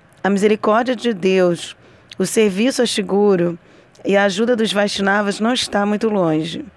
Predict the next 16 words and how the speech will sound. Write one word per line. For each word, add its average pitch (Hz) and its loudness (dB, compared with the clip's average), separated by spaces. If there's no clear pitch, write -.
Mas 196 -2
se - -4
nós 208 2
negligenciarmos 196 0
isto 208 -4
tudo 185 0
e 185 -2
ficarmos 226 -2
felizes 208 0
com 214 -4
as 202 -4
coisas 220 2
deste 214 -2
mundo 190 2
sem 269 0
eles, 208 2